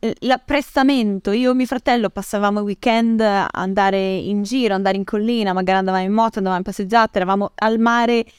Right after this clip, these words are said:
a fare di, ehm, free diving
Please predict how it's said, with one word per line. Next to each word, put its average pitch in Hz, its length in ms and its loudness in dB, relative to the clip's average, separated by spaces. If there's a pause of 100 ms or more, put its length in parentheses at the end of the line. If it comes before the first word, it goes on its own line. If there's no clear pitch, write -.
(280)
a - 100 -8
fare 220 640 0
di, 214 200 -4
ehm, 202 480 0 (100)
free 240 260 -4
diving 208 760 -2